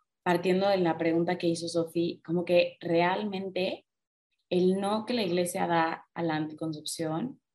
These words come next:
es un no que está custodiando el gran sí del amor humano vivido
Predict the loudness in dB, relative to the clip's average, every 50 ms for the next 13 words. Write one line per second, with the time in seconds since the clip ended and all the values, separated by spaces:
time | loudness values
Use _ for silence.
0 | _ _ _ _ _ _ _ _ _ _ _ _ _ _ _ -2 0 0 0 0
1 | -2 -6 -4 0 4 4 4 4 2 0 -2 -2 -2 -4 -2 -2 -4 -4 -4 -12
2 | -16 -16 -14 -8 -2 0 2 2 4 4 4 4 4 2 0 0 -2 -4 -8 -4
3 | -2 0 0 0 0 0 0 2 2 0 0 -2 -2 -4 -4 -4 -4 -6 -8 -6
4 | -4 -4 -2 -2 -2 -2 -2 -2 -2 -2 -2 -2 -2 -2 -2 -2 -4 -6 -8 -8
5 | -8 -6 -4 -2 0 2 2 2 2 0 -4 -12